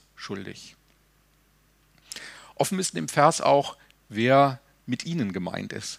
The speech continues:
Sind es die Heiden? Ist es das atheistische Umfeld? Oder sind es vielleicht Heidenchristen, die anderen, die jetzt nicht ganz so fromm aus der Gemeinde, die wieder in ihre alten Muster von früher zurückfallen? Klar, wenn die nichtchristliche, äh, Mehrheit der Gesellschaft über die Verfehlungen von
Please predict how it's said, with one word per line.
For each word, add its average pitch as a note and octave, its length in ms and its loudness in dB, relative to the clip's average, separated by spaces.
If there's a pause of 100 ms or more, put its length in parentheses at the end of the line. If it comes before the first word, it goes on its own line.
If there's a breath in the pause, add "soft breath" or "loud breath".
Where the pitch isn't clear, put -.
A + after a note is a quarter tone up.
Sind B2 180 -2
es - 120 -2
die G#2+ 120 -2
Heiden? C#3+ 400 2
Ist - 180 -4
es C3 140 -6
das - 340 0 (360 loud breath)
atheistische - 880 -4 (120)
Umfeld? D#3+ 760 2
Oder A2 140 -6
sind A2+ 180 -4
es - 40 -10
vielleicht F#2+ 300 -2
Heidenchristen, D3 840 2
die - 140 -4
anderen, C3+ 460 2
die A#2 80 -6
jetzt - 220 -8
nicht C#3+ 120 -6
ganz C#3 180 0
so C#3+ 80 -8
fromm B2 300 -8
aus C3 160 -6
der B2 80 -4
Gemeinde, A2 360 -4
die A2+ 100 -10
wieder G#2+ 120 -6
in G#2 60 -8
ihre A2 220 -6
alten B2+ 340 4
Muster B2 360 -4
von G#2 180 -10
früher B2+ 460 -8 (200)
zurückfallen? D3 880 -2 (1600 loud breath)
Klar, D#3 260 10
wenn G2+ 100 0
die G#2+ 140 0
nichtchristliche, B2+ 720 0
äh, B2 240 2
Mehrheit B2 680 4
der A2 100 2
Gesellschaft A2+ 720 -2
über A2 140 -4
die A2 80 -6
Verfehlungen C#3 840 0
von G2+ 460 -6